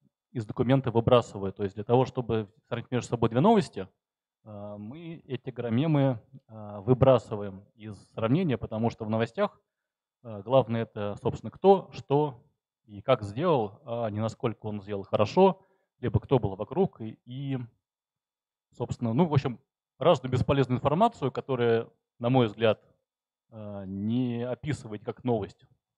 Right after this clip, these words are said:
Ну, в общем, здесь как раз вот в правой, в третьей колонке здесь приведены примеры, а, этих, собственно, граммем, которые мы выбрасываем. От них будем избавляться. А, это как раз кусочек,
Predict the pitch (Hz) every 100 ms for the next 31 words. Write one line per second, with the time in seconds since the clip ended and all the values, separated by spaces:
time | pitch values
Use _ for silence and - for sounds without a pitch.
0 | _ - 151 135 127 117 - 120 117 -
1 | 123 117 117 - 131 123 - 135 147 135
2 | 110 110 107 - 110 110 113 120 135 170
3 | 110 90 _ _ _ _ _ _ 107 98
4 | 98 98 95 90 - 107 107 - - -
5 | _ 117 101 - 104 104 120 117 110 110
6 | 92 _ _ _ - 107 110 104 101 110
7 | 107 107 - 95 95 95 _ _ _ _
8 | _ _ _ _ _ _ _ _ _ _
9 | _ _ _ _ _ 117 - 170 - 131
10 | 135 123 120 117 107 - - - - -
11 | - 120 110 104 107 - 202 - 175 143
12 | 165 - - 135 156 - 139 -